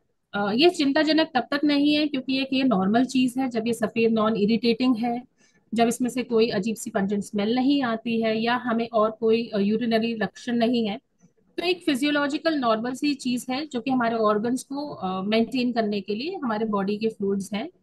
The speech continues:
लेकिन अगर इसकी वजह से खुजली, जलन, irritation व रेडनेस हो,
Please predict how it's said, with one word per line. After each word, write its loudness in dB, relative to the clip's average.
लेकिन 2
अगर 0
इसकी -2
वजह 0
से -6
खुजली, 2
जलन, 2
irritation -2
व -2
रेडनेस -2
हो, -4